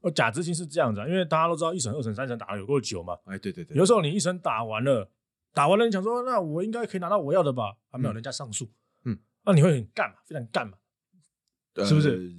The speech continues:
Speaker 1: 我打了三年官司赢了，
Speaker 2: 对。
Speaker 1: 然后结果我什么都拿不到，还要打二审。
Speaker 2: 嗯。
Speaker 1: 那有的时候我们就，法院就会说，为了让你提前能够实现你判决的结果，
Speaker 2: 对。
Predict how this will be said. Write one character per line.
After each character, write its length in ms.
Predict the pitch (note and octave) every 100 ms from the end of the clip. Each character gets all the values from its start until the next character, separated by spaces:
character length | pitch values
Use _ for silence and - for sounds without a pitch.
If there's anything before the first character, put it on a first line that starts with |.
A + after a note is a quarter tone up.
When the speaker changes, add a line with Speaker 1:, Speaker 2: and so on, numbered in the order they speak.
| -
Speaker 1:
我 100 | G3+
打 140 | F3+
了 80 | D#3
三 180 | D#3 G3
年 120 | D#3
官 120 | E3
司 160 | C#3+ D#3+
赢 140 | A#2+
了， 80 | A#2
Speaker 2:
对。 20 |
Speaker 1:
然 60 | B2+
后 60 | C3+
结 80 |
果 180 | C3+ B2
我 220 | G2+ G2+
什 100 | A2+
么 80 | G#2
都 60 | A#2+
拿 100 | G#2
不 80 | G#2+
到， 120 | G#2 A2
还 60 |
要 40 | A#2
打 100 | A2
二 80 | A2
审。 120 | F#2+ _ _ _ -
Speaker 2:
嗯。 260 | G#3 F#3+ - -
Speaker 1:
那 120 | G#3+
有 120 | F#3
的 120 | D#3+ F3+
时 100 | A3+
候 160 | G3
我 60 | C3+
们 120 | C3
就， 60 | C#3
法 160 | A#2
院 80 | C3+
就 80 | D3
会 60 |
说， 120 | C3 D3+
为 120 | F3+
了 80 | D#3+
让 120 | D3+
你 80 | A2+
提 380 | - - D3+ A3
前 320 | - C3+ C3+
能 80 | D3
够 100 | E3+
实 300 | - - C3+
现 180 | E3 A#2
你 60 |
判 200 | F#2+ D3+
决 120 | A2+ G2+
的 100 | G2+
结 220 | G2 G2+
果， 180 | F#2+ -
Speaker 2:
对。 160 | A#2